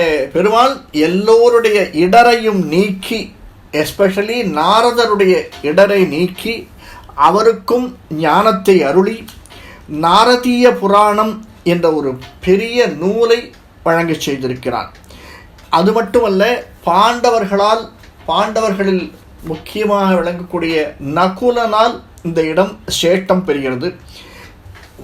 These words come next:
அவனால் வழங்கப்பட்டதொரு, வழிபடப்பட்டதொரு திவ்யதேசம். நம்ம ரெண்டு, மூணு திவ்யதேசங்களுக்கு முன்னாடி பார்த்தோம். எல்லா திவ்யதேசங்கள்லையுமே இந்த பாண்டவர்களுடைய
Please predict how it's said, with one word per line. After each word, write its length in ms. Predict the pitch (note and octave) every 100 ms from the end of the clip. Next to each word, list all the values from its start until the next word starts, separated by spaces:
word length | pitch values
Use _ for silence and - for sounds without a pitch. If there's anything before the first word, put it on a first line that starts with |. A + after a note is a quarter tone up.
| - -
அவனால் 480 | D#3 F#3 G3 A#3+ G3
வழங்கப்பட்டதொரு, 1000 | D#3+ F#3+ A#3 B3 B3 - G3 G#3 F#3+ G#3 F#3+
வழிபடப்பட்டதொரு 1600 | D#3 F#3+ G#3+ - - - - - F#3+ F#3+ F#3+ F3+ - E3 C#3+ G#3+ G3
திவ்யதேசம். 540 | C3 C3 B2 - - - - - - - - -
நம்ம 180 | F#3+ G3
ரெண்டு, 220 | F#3+ G3+
மூணு 160 | A#3 A3+
திவ்யதேசங்களுக்கு 760 | G#3 B3 C4+ C4 A#3 G#3 F#3+ F3
முன்னாடி 300 | E3 G#3 G3
பார்த்தோம். 420 | F#3 E3 F3+ A3 G#3+
எல்லா 380 | D#3+ F#3+ G#3
திவ்யதேசங்கள்லையுமே 920 | G#3 G3 A3 A3+ G3+ G3+ G3 F#3+ F3+ A3+
இந்த 160 | B3+
பாண்டவர்களுடைய 1080 | F#3+ - E3+ A#3 B3+ B3+ G3+ G3+ F#3 E3+ E3+